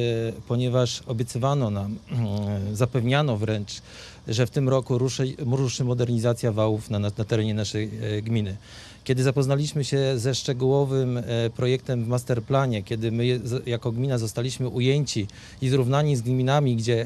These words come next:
e, m, e, e, płyną niewielkie cieki wodne, e, no to był dla nas szok. E, stwierdziliśmy, że tak naprawdę jest to tylko odciąganie w czasie i tak naprawdę nikt się nami za mocno nie interesuje. W związku z tym postanowiliśmy wziąć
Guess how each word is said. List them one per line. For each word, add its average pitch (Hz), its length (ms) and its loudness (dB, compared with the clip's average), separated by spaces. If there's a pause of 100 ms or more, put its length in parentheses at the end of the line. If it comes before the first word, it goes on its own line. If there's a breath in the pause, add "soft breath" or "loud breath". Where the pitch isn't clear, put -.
e, 117 340 2
m, 117 80 0
e, 117 360 -4
e, 113 680 -4 (500 loud breath)
płyną 151 300 6
niewielkie 135 440 4
cieki 139 300 0
wodne, 120 460 2 (420 loud breath)
e, 131 240 4
no 147 120 4
to 160 120 2
był 151 140 0
dla 143 140 2
nas 143 200 2
szok. - 440 0 (400 loud breath)
E, 117 240 2
stwierdziliśmy, 151 580 2
że 139 80 0
tak 139 160 -4
naprawdę 143 540 0
jest 143 200 2
to 143 100 0
tylko 139 420 0
odciąganie 139 680 0
w - 60 -8
czasie 131 600 0
i 156 140 -4
tak 143 160 -4
naprawdę 147 440 -2
nikt 139 220 -2
się 143 260 0 (120)
nami 135 300 2
za 127 120 2
mocno 139 280 0
nie 131 120 0
interesuje. 127 640 0
W 101 40 -4
związku 143 340 -2
z 127 80 -8
tym 143 300 -2
postanowiliśmy 135 760 -2
wziąć 127 560 0